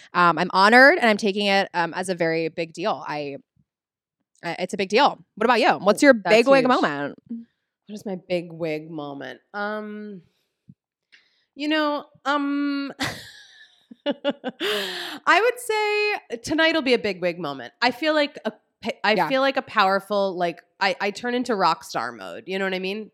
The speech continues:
Speaker 2: That'll be my
Speaker 1: <laughs>
Speaker 2: big
Speaker 1: Yeah.
Speaker 2: wig moment. Unless I fail, and then, and I'm jinxing it right now,
Speaker 1: You won't
Speaker 2: but
Speaker 1: fail.
Speaker 2: nope. Thirty minutes,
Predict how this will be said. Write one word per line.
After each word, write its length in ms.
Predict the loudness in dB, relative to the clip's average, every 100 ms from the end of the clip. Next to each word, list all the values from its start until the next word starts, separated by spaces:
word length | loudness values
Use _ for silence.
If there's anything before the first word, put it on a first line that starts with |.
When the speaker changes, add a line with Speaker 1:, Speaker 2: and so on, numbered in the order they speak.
| -4
Speaker 2:
That'll 180 | -2
be 100 | 0 -2
my 100 | -2
Speaker 1:
<laughs> 20 |
Speaker 2:
big 120 | -2
Speaker 1:
Yeah. 60 | -4
Speaker 2:
wig 140 | -6
moment. 360 | -10 -14 -16 -20 -20 -16 -6
Unless 300 | -4 -2 -2
I 100 | -2
fail, 440 | -2 -2 -4 -6
and 200 | -6 -4
then, 120 | -4
and 200 | -6 -6
I'm 120 | -6 -6
jinxing 400 | -8 -10 -10 -10
it 120 | -8
right 180 | -8 -6
now, 480 | -6 -6 -8 -10 -10
Speaker 1:
You 140 | -4
won't 140 | -2 -2
Speaker 2:
but 60 |
Speaker 1:
fail. 180 | -4 -8 -16 _ _ _ _ _ _
Speaker 2:
nope. 320 | -6 -4 -6 _ _ _ -2
Thirty 200 | -2 0
minutes, 340 | -2 -4 -8